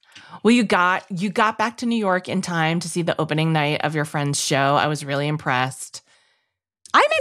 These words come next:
Speaker 2: I have to be honest, I was impressed. I was, I, like, did,
Speaker 1: <laughs>
Speaker 2: I thought that there was, like, uh, I was gonna say there, I was gonna say there was, like, a fifty-fifty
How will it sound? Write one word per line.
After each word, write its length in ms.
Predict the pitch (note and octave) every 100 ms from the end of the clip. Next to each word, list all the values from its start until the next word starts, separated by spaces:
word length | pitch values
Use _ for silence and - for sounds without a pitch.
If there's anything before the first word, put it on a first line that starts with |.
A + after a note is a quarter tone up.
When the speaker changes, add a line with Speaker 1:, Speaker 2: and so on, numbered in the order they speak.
| F#4+
Speaker 2:
I 80 | D4
have 100 | G#4+
to 80 |
be 100 | F4
honest, 220 | A3 A3 G#3+
I 160 | F#3+
was 140 | E3 D3+
impressed. 540 | C#3 C#3+ B2+ - - _
I 120 | G#3+ C4+
was, 100 | D4
I, 140 | C4+ F4
like, 180 | F#4+ C4
did, 140 | D#4 - -
Speaker 1:
<laughs> 200 | - -
Speaker 2:
I 200 | C#4+ E4+
thought 200 | F#4+ F4+
that 160 | F4 C#4+
there 140 | C#4
was, 180 | B3+ G#3+
like, 220 | A#3+ G#3+ -
uh, 20 | A3 G3 F#3+ F3 C3+
I 100 | B3
was 100 | C4
gonna 140 | C4 A#3+
say 220 | A#3+ G3
there, 140 | G3+ -
I 160 | A3 B3
was 140 | A3+
gonna 120 | B3+
say 200 | - A#3
there 100 | G#3+
was, 100 | F#3+
like, 140 | F#3 E3+
a 60 |
fifty-fifty 1040 | D#3+ F#3 - - D#3+ C#3 - - C#3+ E3+